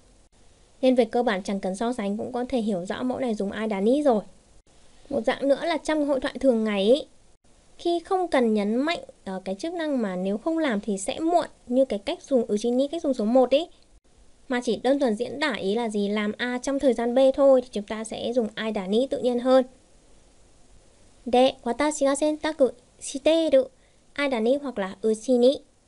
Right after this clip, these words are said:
Kaimono ni itte kurenai. Anh có thể đi mua sắm trong lúc em giặt quần áo không? Thì không nhấn vào việc là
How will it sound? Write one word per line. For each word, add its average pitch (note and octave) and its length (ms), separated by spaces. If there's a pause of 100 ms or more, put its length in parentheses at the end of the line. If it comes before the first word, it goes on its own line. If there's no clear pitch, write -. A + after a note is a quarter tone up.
(380)
Kaimono C4+ 460
ni C4 240
itte C#4+ 420
kurenai. B3+ 560
Anh C4+ 180
có C4 80
thể C4 120
đi A#3+ 180
mua D4 240
sắm A#3+ 280
trong C#4 160
lúc D#4+ 140
em B3+ 200
giặt A#3+ 140
quần G#3 120
áo G3+ 180
không? C#4+ 300 (280)
Thì B3 80
không D#4+ 260
nhấn A#3+ 240
vào D#4 160
việc G#3+ 260
là F#3+ 240